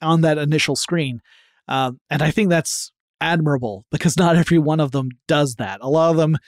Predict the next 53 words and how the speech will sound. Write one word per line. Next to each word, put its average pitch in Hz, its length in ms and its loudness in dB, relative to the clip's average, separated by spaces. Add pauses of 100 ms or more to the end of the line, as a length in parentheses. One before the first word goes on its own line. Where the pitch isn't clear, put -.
(360)
starts 185 340 0
off 175 200 2
with 160 120 4
a 147 60 0
price 156 300 0
where 156 60 2
you're 147 40 2
like, 143 200 -2
"Oh, 277 260 4
wow, 240 380 2
it's, 160 160 0
like, 151 180 -4
eighty 208 260 2
bucks 170 400 0
for 160 120 -2
the 143 100 2
full 175 240 4
week. 185 240 2
That's 156 220 -2
not 151 180 0
bad." 151 400 -2 (480)
Then 160 160 2
you 165 80 -2
click 175 260 0
through 170 200 4
and 151 100 2
you're 147 80 0
like, 139 140 -2
"Oh, 202 180 2
wait, 190 260 4
it's - 240 -2 (140)
actually, 139 320 -2
like, 123 140 -10
two 160 160 2
hundred 151 260 2
seventy 156 320 0
dollars 160 400 0
for 143 100 -4
the 127 80 -6
full 147 200 0
week 127 280 -4
once 135 240 -4
you 147 80 2
add 131 140 0
all 139 140 0
these 135 200 -4
fees 180 300 -4
in." 98 140 -12 (580)
So 196 100 0
the 202 140 2
F 226 160 2
T 214 140 2
C 185 420 0